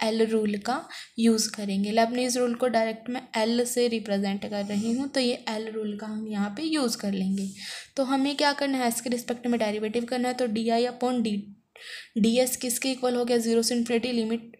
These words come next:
माइनस, बताती हूँ, ये e की minus of एक्स स्क्वायर। cos S X का डेरिवेटिव क्या होगा, sin S X into x होगा, अ, cos का minus of sin S X into x होगा। जो ये माइनस आया था ये हमने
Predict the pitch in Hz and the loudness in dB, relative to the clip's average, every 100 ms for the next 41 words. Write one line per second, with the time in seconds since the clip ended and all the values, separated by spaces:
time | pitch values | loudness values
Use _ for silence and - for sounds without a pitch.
0 | 226 226 226 233 240 - - - - - | 0 2 4 4 2 0 -4 -6 -8 -20
1 | - - 233 208 220 220 226 262 254 262 | -20 -12 -4 0 2 0 0 -2 0 -2
2 | - 233 240 254 254 262 285 285 214 202 | 0 0 0 0 0 2 0 -2 -6 -4
3 | - 214 202 202 - - _ 269 277 277 | -4 -4 -6 -8 -14 -16 _ 4 4 2
4 | - 247 277 269 - 269 247 254 254 240 | -2 0 0 0 0 0 2 2 2 0
5 | 254 240 233 226 208 202 196 - - 240 | 0 0 2 2 0 -2 -4 -6 2 2
6 | 254 285 262 254 277 269 - - - - | 2 -2 -2 0 0 2 0 0 -12 -14
7 | - _ 269 269 320 320 - _ 302 320 | -16 _ 2 2 2 0 0 _ 2 4
8 | - 269 240 226 233 - 226 220 214 214 | 2 4 4 2 0 -8 -6 -4 -6 -8
9 | _ 269 277 269 294 285 240 247 277 302 | _ 6 6 4 2 4 6 6 6 2
10 | 294 294 - 285 277 285 269 - 277 - | 2 0 0 0 0 0 0 0 0 -2
11 | - 294 294 330 277 269 - 254 240 240 | -6 -6 -2 -2 -2 -4 0 0 0 -2
12 | - - - 262 262 254 254 262 277 277 | -4 -10 -6 2 2 6 6 4 2 2
13 | 269 262 269 254 254 247 247 | 2 2 0 -2 0 0 -2